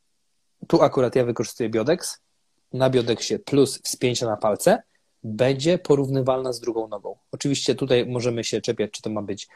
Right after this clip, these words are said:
dziesięć procent ideał, do dwudziestu procent, jeżeli ten pacjent wygląda fajnie, e, to ja jestem w stanie powiedzieć, „Dobra, teraz możesz iść biegać, ale twoja rehabilitacja w dalszym ciągu musi trwać”. E, i to może być na trzy miesiące po zabiegu,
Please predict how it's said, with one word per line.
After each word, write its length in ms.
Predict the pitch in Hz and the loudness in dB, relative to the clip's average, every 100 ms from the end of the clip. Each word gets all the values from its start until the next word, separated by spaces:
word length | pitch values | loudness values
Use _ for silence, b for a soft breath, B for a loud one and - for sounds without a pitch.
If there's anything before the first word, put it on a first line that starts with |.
| b b | b b
dziesięć 340 | 113 120 - 120 | -4 -2 0 0
procent 320 | 120 107 95 | -2 -2 -6
ideał, 520 | 110 117 139 165 190 - b _ - | 0 4 4 4 2 -2 b _ -4
do 140 | 127 | -2
dwudziestu 480 | 127 135 135 143 147 | 0 0 2 2 0
procent, 500 | 151 143 185 202 - _ _ | 2 2 2 0 -4 _ _
jeżeli 240 | 120 117 120 | -2 -2 0
ten 140 | 123 | -2
pacjent 320 | 117 120 127 | -2 -2 -2
wygląda 260 | 120 123 143 | -2 -2 -2
fajnie, 480 | - 123 131 160 208 _ _ _ - | 0 -2 0 -2 -2 _ _ _ -6
e, 400 | 117 113 113 117 - _ _ _ | -2 0 0 0 -4 _ _ _
to 120 | - | 2
ja 140 | 127 135 | 6 6
jestem 280 | 135 135 123 | 4 -2 -6
w 60 | |
stanie 280 | - 131 123 | -2 -2 -2
powiedzieć, 400 | 123 123 117 113 | -2 -2 -2 -2
„Dobra, 280 | 135 117 104 | 0 0 2
teraz 300 | 123 139 - | 4 4 2
możesz 220 | 143 127 | -4 -2
iść 120 | 127 | -2
biegać, 320 | 117 101 98 - | -2 -2 -4 -4
ale 260 | 113 127 | 0 2
twoja 240 | 139 131 127 | 2 0 0
rehabilitacja 600 | 123 127 127 123 - 123 | 0 -2 -2 -4 -2 -4
w 60 | |
dalszym 320 | 113 113 - 113 | -2 -4 -4 -6
ciągu 240 | 110 107 | -6 -6
musi 200 | 107 - | -6 -8
trwać”. 420 | - - 101 - B B B B B - | -6 -6 -6 -10 B B B B B -2
E, 480 | 110 110 110 110 110 _ - - | 2 4 4 2 -2 _ -18 -6
i 80 | 131 | 2
to 80 | 170 | 4
może 240 | 170 131 | 6 4
być 160 | 117 - | 0 -4
na 80 | 107 | -4
trzy 160 | - | 0
miesiące 320 | 139 151 139 | 0 0 0
po 120 | 151 143 | 0 2
zabiegu, 460 | 139 139 156 208 | 4 2 2 -2